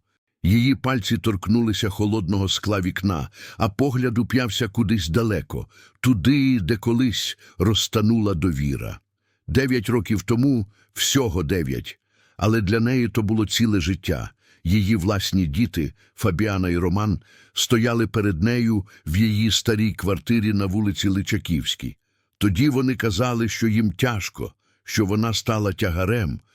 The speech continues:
що в будинку для літніх у Сихові їй буде краще. «Мамо, це рішення не проти тебе», холодно мовив Роман, розглядаючи свої документи,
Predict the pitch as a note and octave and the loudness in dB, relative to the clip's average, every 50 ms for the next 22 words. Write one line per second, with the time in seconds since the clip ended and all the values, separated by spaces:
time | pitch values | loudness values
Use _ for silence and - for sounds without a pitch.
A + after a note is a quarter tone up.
0 | _ _ _ - - - A#2+ A2 F2+ C#2 D2+ G#2+ G#2+ D#2+ B2+ C3+ B2 - - G2+ | _ _ _ -10 -4 -2 0 0 0 0 0 0 2 4 2 2 2 0 0 -2
1 | F#2+ D2+ F2 G#2 G2 G2 A2 A#2+ G#2 - - F#2+ E2 - - F2 E2+ - - C#3 | -2 0 0 0 2 2 2 0 0 -2 -4 -4 -4 -2 -2 -2 0 2 2 0
2 | C3+ - A#2 G#2 G2 G#2 F#2+ - - - - - D2 G#2+ A#2 G#2+ D#2 F2+ A#2 G2 | 0 0 -2 0 0 0 -2 -4 -6 -16 -8 -2 2 2 2 2 2 0 0 0
3 | A2 F#2+ - - G#2+ G#2+ F2 - - - - - - - _ _ _ _ _ _ | 0 -2 -2 -2 -2 -2 -2 -4 -6 -10 -10 -10 -12 -12 _ _ _ _ _ _
4 | _ - - G#2+ B2+ B2 A2+ F#2+ E2 C#2 A#1 - - _ _ _ - - A#2+ A#2+ | _ -2 0 2 2 2 2 0 -2 -4 -6 -8 -10 _ _ _ -4 -2 0 0
5 | B2 B2 C#3 C#3 - - B2+ B2 B2 A#2+ A#2 A#2 A#2 A#2 - - A#2 D3 C#3+ - | 2 2 2 0 0 0 0 0 0 2 2 2 2 0 0 -2 -2 -2 0 0
6 | - C3+ G#2 - C#3+ C3+ C3 G#2+ D2+ C#2+ B1+ A1 - _ _ _ _ _ _ - | 0 -2 -2 0 -2 0 0 -2 -4 -4 -6 -8 -10 _ _ _ _ _ _ -4
7 | - F#2+ F2+ E2 D#2+ C#2 D2+ E2+ D#2 D#2+ E2+ E2 D2 C#2+ C#2 B1 C#2 D2+ C#2+ C#2 | -4 -2 -2 -2 -4 -4 -2 -2 -2 -2 -2 -2 -4 -4 -6 -4 -4 -2 -2 -2
8 | C#2 B1+ A#1 A1+ A1+ - - - - - - - C2+ E2+ F2 C#2+ D#2 F2+ E2+ D2 | -2 -4 -6 -8 -10 -12 -16 -20 -20 -20 -12 -6 -4 -2 -2 0 -2 -2 -2 0
9 | F#2+ F#2 F2 E2+ D2+ - F#2 E2+ - F2 E2+ E2 D2+ C#2 E2 D2 - E2 D#2 D2+ | -2 -2 -2 -4 -4 -4 -4 -4 -2 -2 -2 -2 0 -2 -4 -4 -2 -2 -2 -2
10 | C#2+ C2 B1+ - - C2 A#1+ | -2 -4 -4 -4 -6 -8 -8